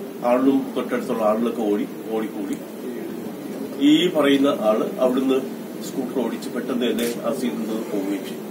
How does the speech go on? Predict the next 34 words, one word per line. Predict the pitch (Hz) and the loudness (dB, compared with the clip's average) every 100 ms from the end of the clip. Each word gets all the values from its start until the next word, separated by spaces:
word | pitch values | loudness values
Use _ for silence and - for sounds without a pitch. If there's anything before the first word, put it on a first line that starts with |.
| - - - - - - - - - 127 | -10 -10 -10 -10 -10 -10 -8 -8 -4 2
ഈ | 160 | 4
സംഭവം | 180 156 170 175 | 4 0 0 0
കുറച്ച് | 165 - - | 0 0 4
കഴിഞ്ഞതിന് | 143 139 156 | 4 6 6
ശേഷമാണ് | 139 143 135 120 107 123 139 - - 113 | 4 4 2 2 2 0 -2 -4 -8 -4
ഞങ്ങളുടെ | 127 127 | -2 0
അടുത്ത് | 127 185 | 0 -2
റിപ്പോർട്ട് | 208 135 123 - | -2 -2 -2 -2
ചെയ്യുക, | - - - - - - - | -6 -6 -10 -10 -10 -12 -2
അറിയുക. | 110 113 127 | 0 2 0
ഇവിടെ | 156 123 123 | 2 2 0
ഒന്ന് | 110 110 | 0 -2
അപ്പൊ | 104 104 - 110 | -2 -4 -4 -6
തന്നെ | - 107 | -6 -6
പോലീസ് | 107 104 123 | -4 -6 -6
സ്റ്റേഷനിലേക്ക് | 117 123 117 | -6 -4 0
അറിയിച്ചു, | 117 123 123 | 0 0 -4
സൗത്ത് | 110 113 104 123 | -4 -4 -4 -4
പോലീസ് | 110 | -6
സ്റ്റേഷനിലേക്ക്. | - 107 120 110 - - - - - - - - 127 - - - | -6 -6 -6 -6 -8 -8 -8 -8 -8 -8 -10 -8 -8 -8 -10 -6
അപ്പൊ | 143 165 | 2 2
തന്നെ | 170 | 4
ഞങ്ങൾ | 165 151 160 | 4 6 6
എല്ലാവരും | 143 156 - | 6 6 4
സ്പോട്ടിൽ | - 143 139 151 | 2 2 2 0
പോയി | 127 147 233 - - - - - | 2 2 0 -8 -10 -10 -10 -4
ഇത് | 139 | 0
വിശദമായിട്ട് | 131 123 139 135 131 123 | 2 2 2 2 2 2
നോക്കി. | 107 202 | 0 0
പ്രത്യേകിച്ച് | 151 120 135 127 123 135 131 131 | -2 2 4 4 4 2 2 2
തിരുവല്ല | 120 120 120 | 0 0 0
സംഭവമൊക്കെ | - 107 113 110 113 | -2 -2 -4 -2 -2
നിൽക്കുന്ന | 113 107 113 117 107 | -2 -4 0 2 2
സാഹചര്യത്തിൽ | 101 98 92 98 - | 0 -2 -2 -4 -4